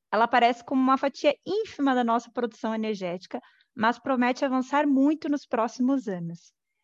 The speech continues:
Desde dois mil e doze, a fonte é uma das que mais cresce no país, foi justamente naquele ano que a Agência Nacional de Energia Elétrica, a aneel,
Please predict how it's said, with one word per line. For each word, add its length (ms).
Desde 320
dois 240
mil 160
e 60
doze, 540
a 120
fonte 440
é 60
uma 140
das 180
que 120
mais 360
cresce 400
no 140
país, 500
foi 80
justamente 640
naquele 540
ano 320
que 140
a 60
Agência 360
Nacional 480
de 100
Energia 460
Elétrica, 540
a 260
aneel, 480